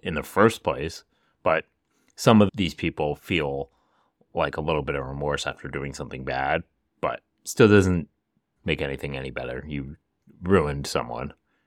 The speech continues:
Like, you broke someone's soul, and that's not okay. And lock them up. Lock them up.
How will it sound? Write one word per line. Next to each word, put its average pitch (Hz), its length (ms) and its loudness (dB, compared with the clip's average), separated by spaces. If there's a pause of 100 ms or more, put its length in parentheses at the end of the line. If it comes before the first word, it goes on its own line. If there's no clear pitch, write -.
(140)
Like, 67 240 -8
you 78 80 -4
broke 78 300 0
someone's 69 400 -4
soul, 67 420 -2 (100)
and 69 260 -6
that's - 360 -8 (720)
not - 180 0
okay. - 420 -4
And 65 300 -6 (1040)
lock 104 300 6
them 104 280 6
up. 95 240 4 (240)
Lock 101 300 6
them 98 320 6
up. 95 240 2